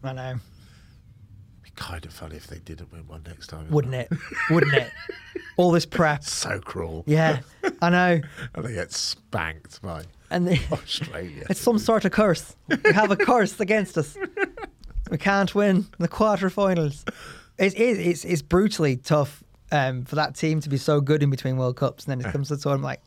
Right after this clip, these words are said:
Speaker 1: "Nope, <laughs> nope."
Speaker 2: That, that, that Keith Wood, I mean, Keith Wood's probably my favourite player of all time,
Speaker 1: Mm-hmm.
Speaker 2: the, uh, Irish and Lions and Harlequins hooker. Um,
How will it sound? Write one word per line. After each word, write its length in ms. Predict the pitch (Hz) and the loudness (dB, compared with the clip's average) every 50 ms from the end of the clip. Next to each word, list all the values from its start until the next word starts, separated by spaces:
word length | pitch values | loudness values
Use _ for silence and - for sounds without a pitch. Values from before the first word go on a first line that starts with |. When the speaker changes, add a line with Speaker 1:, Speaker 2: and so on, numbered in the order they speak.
| _ - | _ -4
Speaker 1:
"Nope, 280 | 214 240 240 - - - - - - 175 - - - | -4 -4 -4 -6 -8 -8 -8 -8 -6 -8 -10 -12 -14
<laughs> 340 | - - _ - - _ - | -20 -20 _ -20 -14 _ -2
nope." 420 | 208 208 214 220 233 233 233 - - - - - - | 0 2 4 4 4 2 0 -4 -14 -20 -20 -18 -6
Speaker 2:
That, 280 | - 156 131 143 - - | 0 0 0 0 0 -4
that, 180 | - 113 113 - - _ _ | -8 -10 -10 -12 -14 _ _
that 240 | - 117 117 - - | -8 -6 -6 -6 -8
Keith 380 | - - - 131 120 - - - | -10 -8 -8 -8 -8 -10 -8 -4
Wood, 280 | 107 113 131 127 - - - - _ _ _ _ _ | -2 -2 -2 -4 -6 -12 -18 -20 _ _ _ _ _
I 80 | - 92 | -14 -12
mean, 60 | 92 78 | -12 -10
Keith 300 | - - 110 90 - 92 | -8 -8 -8 -8 -8 -10
Wood's 180 | 90 80 - | -10 -10 -12
probably 280 | - - 101 95 90 90 | -10 -10 -8 -8 -8 -8
my 120 | 85 90 | -10 -12
favourite 460 | 90 - - 107 98 92 80 67 - | -10 -6 -6 -6 -4 -6 -8 -12 -16
player 200 | - - 82 78 71 | -12 -10 -10 -8 -10
of 80 | 71 | -10
all 100 | 73 67 | -12 -16
time, 220 | - - - 160 131 | -16 -10 -4 -2 0
Speaker 1:
Mm-hmm. 220 | 147 170 208 214 - | 0 0 0 -2 -6
Speaker 2:
the, 260 | 90 80 82 - - _ - | -10 -14 -14 -16 -18 _ -12
uh, 220 | 87 90 78 - 90 - _ - - - - - - - - - - _ | -10 -10 -10 -10 -12 -16 _ -20 -20 -20 -20 -20 -20 -20 -20 -20 -12 _
Irish 360 | 95 95 95 87 87 87 - - | -4 -4 -4 -4 -6 -8 -8 -8
and 280 | 87 87 80 92 92 - _ - | -8 -8 -8 -12 -18 -20 _ -10
Lions 500 | 120 101 92 95 92 90 87 87 90 95 | -8 -6 -6 -6 -6 -8 -10 -12 -12 -12
and 140 | 85 82 - | -12 -12 -12
Harlequins 680 | - 90 87 87 90 - - 85 80 82 - - - - - - | -10 -10 -10 -10 -10 -12 -12 -14 -12 -12 -14 -14 -14 -14 -12 -10
hooker. 400 | - 87 - - 82 76 - - _ _ _ _ | -10 -10 -8 -10 -12 -12 -12 -16 _ _ _ _
Um, 340 | 101 92 90 85 85 78 | -4 -4 -4 -6 -8 -10